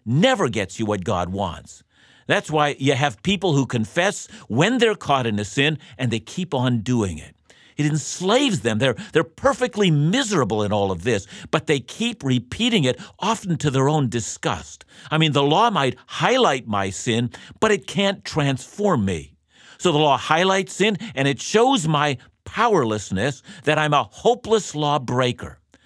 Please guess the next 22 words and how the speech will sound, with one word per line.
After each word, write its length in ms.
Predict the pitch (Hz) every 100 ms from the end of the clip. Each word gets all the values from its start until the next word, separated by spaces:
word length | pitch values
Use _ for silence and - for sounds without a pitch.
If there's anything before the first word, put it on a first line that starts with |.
| _
Now, 80 | 160
here's 200 | 165 220
the 100 | 151
third 320 | - 151 143
reason 300 | 107 101 95
for 160 | 90 104
the 80 | 95
law. 340 | 98 92 62 - _ - - - -
The 100 | 156
law 380 | 147 208 226 165
is 240 | 165 147 -
a 140 | 156
schoolmaster 1300 | 127 - - 240 269 247 156 214 233 - - 123 135 - -
leading 340 | 120 151 160 143
us 160 | 127
to 100 | -
Christ. 600 | 135 - 117 82 - - - _ _ - -
Listen 200 | 196 220
how 120 | 190
Paul 280 | - 165 147
describes 640 | 139 - 147 208 262 160
that 260 | 123 131